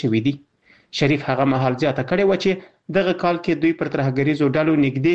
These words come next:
شپېته زره عملیات کړي چې ترڅ کې د هغه په ټکو نهه سوه او پنځه ویشت سخت دریزي وژل شوي دي.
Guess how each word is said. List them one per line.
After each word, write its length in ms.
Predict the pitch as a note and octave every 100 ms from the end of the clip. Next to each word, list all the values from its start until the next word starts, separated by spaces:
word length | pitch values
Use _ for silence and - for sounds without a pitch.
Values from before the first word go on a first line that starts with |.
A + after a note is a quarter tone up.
| F3
شپېته 400 | - C3+ G3+ F3
زره 180 | D3 C3
عملیات 320 | B2 D3+ G3 -
کړي 160 | F#3 F3+
چې 80 | E3 D3+
ترڅ 160 | E3 F3+ -
کې 120 | E3+ D3
د 120 | C3+
هغه 220 | C3 D3
په 120 | C#3+ F#3+
ټکو 220 | G3 F#3+ F#3+ - _ _ E3
نهه 180 | F#3+ D#3+
سوه 240 | G3 F#3 F#3
او 40 | F#3 -
پنځه 320 | D3+ C#3+ C#3+ G#3
ویشت 180 | F#3+ - -
سخت 200 | C3+ A#2+
دریزي 360 | A#2+ A#2+ A#2+ C#3 F#3+ D3
وژل 260 | C3+ D3+ C#3+
شوي 220 | B2+ A2+
دي. 80 | A2+